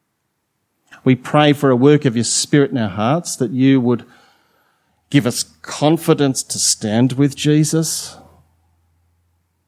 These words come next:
the wisdom to be polite to outsiders, and also the confidence to know that you really have broken into time and space and into human history.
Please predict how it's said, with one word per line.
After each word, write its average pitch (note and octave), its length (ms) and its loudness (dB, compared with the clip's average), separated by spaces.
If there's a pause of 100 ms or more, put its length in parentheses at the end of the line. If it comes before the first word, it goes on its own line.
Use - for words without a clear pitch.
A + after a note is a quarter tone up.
(460)
the A2+ 100 0
wisdom C#3+ 600 2
to C3+ 120 0
be C3 220 0
polite C3+ 640 -2
to C3+ 180 -2
outsiders, C3 920 -6 (3250)
and C#3 80 4
also E3+ 240 4
the C3 100 0
confidence D#3 680 -2
to B2+ 120 -4
know C3 300 2
that A#2+ 260 -4 (840)
you B2+ 200 4
really C#3 380 4
have B2 340 2
broken C3 360 2
into A#2+ 200 0
time C#3+ 360 2
and C3 120 0
space G#2+ 360 -6
and A#2 220 -2
into A2+ 160 -4
human C#3+ 380 2
history. G2 560 -8